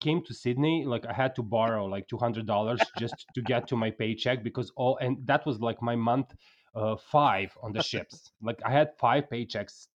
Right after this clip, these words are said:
Speaker 1: by that point,
Speaker 2: Yeah. <laughs>
Speaker 1: and then spent everything in Alaska and in, in Hawaii and all these islands, but I, I forgot, I'm sorry, I forgot, l-, like, my, one of my favorite places, I don't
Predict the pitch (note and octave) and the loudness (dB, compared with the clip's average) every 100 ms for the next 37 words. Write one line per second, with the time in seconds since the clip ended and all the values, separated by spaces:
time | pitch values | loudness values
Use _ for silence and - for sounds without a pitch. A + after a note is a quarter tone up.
0 | - C3+ A#2 A#2 B2 B2 - A2 F#2+ F#2+ | -16 -4 0 0 0 -2 0 -2 -2 -6
1 | A2+ A2+ G#2+ G#2 - - A#2+ - A#2 A2 | -4 -4 -4 -10 -6 -2 -2 -2 -6 -4
2 | B2 B2+ A2 G#2+ G#2+ G#2+ B2+ - A2+ G#2 | -6 -4 -4 -4 -2 -2 -4 -6 -6 -6
3 | G#2 G#2+ G#2 A2 A2+ G#2+ G#2 G2+ G2 F#2+ | -8 -8 -8 -8 -10 -6 -4 -4 -4 -6
4 | F#2 - - B2 A#2 A2+ G#2+ G2+ F#2+ F#2+ | -10 -16 -6 -2 0 -2 -2 -4 -4 -6
5 | F#2+ - _ _ - - - C#3+ D#3+ D#3 | -10 -16 _ _ -20 -12 0 2 6 6
6 | E3 D#3+ D#3 D#3+ C#3+ B2+ C3+ B2 A2 A#2+ | 6 4 4 4 2 0 0 0 -4 -2
7 | A#2 B2+ C#3+ - B2 A#2+ B2 B2 A2 G#2 | 4 4 4 -2 -16 -16 -10 -6 -2 -2
8 | - A2 A2 A2 G#2+ B2+ A#2+ A#2+ A2+ C3 | -2 -2 -2 0 2 4 2 0 0 0
9 | B2+ B2+ A2+ A#2 | 0 -2 -4 -2